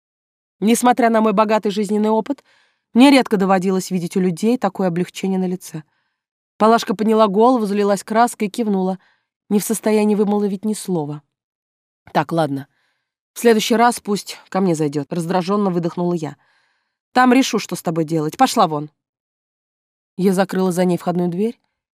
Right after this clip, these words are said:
постояла, зашла на кухню. Лукея уже поставила пироги в печь и мыла посуду. Я шикнула на неё, чтобы вела себя тише, но в целом не её вина, что дети легли спать раньше.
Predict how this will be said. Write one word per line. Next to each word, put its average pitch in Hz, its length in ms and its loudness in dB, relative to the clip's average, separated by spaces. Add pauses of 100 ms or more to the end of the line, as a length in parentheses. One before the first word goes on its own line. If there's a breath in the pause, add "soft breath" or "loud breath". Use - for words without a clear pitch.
(140)
постояла, 196 560 -4
зашла 175 320 -8
на 180 120 -6
кухню. 165 420 -12 (920)
Лукея 233 500 6
уже 214 200 2
поставила 214 640 0
пироги 160 360 -4
в - 120 -16
печь - 500 -6
и 165 80 -6
мыла 156 240 -2
посуду. 147 600 -12 (320)
Я 254 180 2
шикнула 165 540 -6
на 156 60 -4
неё, 160 360 -4 (480 soft breath)
чтобы 208 280 0
вела 208 220 2
себя 185 220 -4
тише, - 560 -6
но 185 120 -2
в - 80 -14
целом 339 500 0 (560)
не 240 280 2
её 240 140 2
вина, 175 220 0
что - 180 -6
дети 180 240 -4
легли 170 240 -4
спать - 240 -8
раньше. 160 400 -10